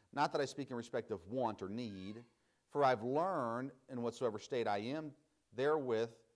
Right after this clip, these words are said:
to be content. I know how both how to abase, how to be abased, and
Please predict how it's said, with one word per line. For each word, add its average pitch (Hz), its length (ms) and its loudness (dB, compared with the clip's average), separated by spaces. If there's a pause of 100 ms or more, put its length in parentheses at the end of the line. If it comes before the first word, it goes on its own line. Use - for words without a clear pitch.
(140)
to 117 80 -8
be 107 360 -6
content. - 640 -12 (440)
I 120 140 2
know 120 260 2
how 120 100 0
both 107 220 2
how 95 160 0
to 95 160 -6
abase, 101 640 -6 (340)
how 117 60 -2
to 107 60 -2
be 131 140 0
abased, 104 460 -2
and 101 140 -4